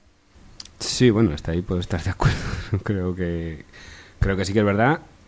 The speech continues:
que, obviamente, mm, mucha gente, eh, a lo mejor que, que es verdad que, que de alguna forma nos hemos retraído un poco de acudir un poco más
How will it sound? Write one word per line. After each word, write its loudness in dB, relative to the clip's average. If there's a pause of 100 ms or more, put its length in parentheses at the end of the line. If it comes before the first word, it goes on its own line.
que, -4
obviamente, 0
mm, -2
mucha -2
gente, 0 (840)
eh, 2 (240)
a -2
lo 0
mejor -6
que, -10
que -12
es -10
verdad -8
que, -8
que -6
de -2
alguna 4
forma 4 (560)
nos 0
hemos 6
retraído 2
un 4
poco 2
de 0
acudir 0
un -2
poco -4
más -6